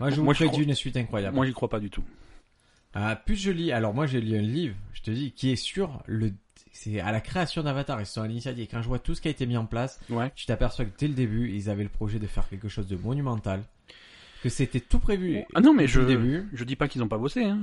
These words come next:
Speaker 1: Qu'il y a, qu'il y a la technologie, tu t'aperçois que tu as carrément James Cameron qui a, qui va sur le tournage de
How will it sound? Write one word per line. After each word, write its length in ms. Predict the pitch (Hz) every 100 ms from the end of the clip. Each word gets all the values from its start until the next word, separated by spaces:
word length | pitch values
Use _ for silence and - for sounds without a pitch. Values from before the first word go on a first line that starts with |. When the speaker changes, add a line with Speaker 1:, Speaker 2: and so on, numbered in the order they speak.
| 185 -
Speaker 1:
Qu'il 100 | 139
y 40 |
a, 100 | 98
qu'il 120 | 123
y 40 | 131
a 20 |
la 100 | 156
technologie, 560 | - 165 175 165 151
tu 140 | 170 -
t'aperçois 560 | 113 120 117 - 131
que 420 | 123 120 113 113 104
tu 80 | 107
as 40 |
carrément 280 | 110 104 110
James 160 | - 107
Cameron 320 | 107 104 110
qui 120 | 107 104
a, 180 | 98 101
qui 100 | -
va 140 | 104
sur 160 | 110 117
le 60 | 107
tournage 460 | 107 104 120 120
de 420 | - 113 123 127